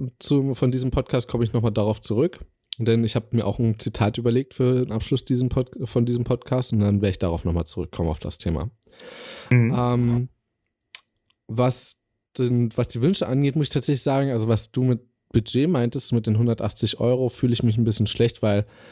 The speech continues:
Speaker 1: okay, also meine Eltern, muss ich dazu sagen,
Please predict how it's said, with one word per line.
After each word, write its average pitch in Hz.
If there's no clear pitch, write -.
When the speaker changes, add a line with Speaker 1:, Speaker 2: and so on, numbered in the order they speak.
Speaker 1:
okay, 113
also 104
meine 110
Eltern, 120
muss 110
ich 101
dazu -
sagen, 123